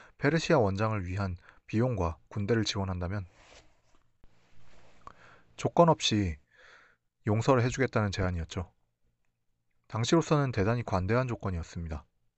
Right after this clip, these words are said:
특히 아테네가 약탈을 하면 막대한 자금이 손에 떨어지는 곳이라는 점을 고려할 때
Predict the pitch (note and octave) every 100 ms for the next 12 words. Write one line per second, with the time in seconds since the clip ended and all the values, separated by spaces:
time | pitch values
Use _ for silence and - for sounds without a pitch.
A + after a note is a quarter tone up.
0 | _ _ _ _ _ _ _ _ _ -
1 | D#3 D#3 G2 - B2+ A2+ G2 - _ -
2 | - _ G#2+ F#2+ C#3 D3 C3 C#3 A#2+ G#2+
3 | E2+ F2 - C#3 C3 A2+ F#2+ G#2 G2 B2
4 | A#2+ A#2+ B2 A2+ G#2 G2 F#2+ - G2+ F#2
5 | F2+ F2+ F2 - F#2 E2 D#2+ G2+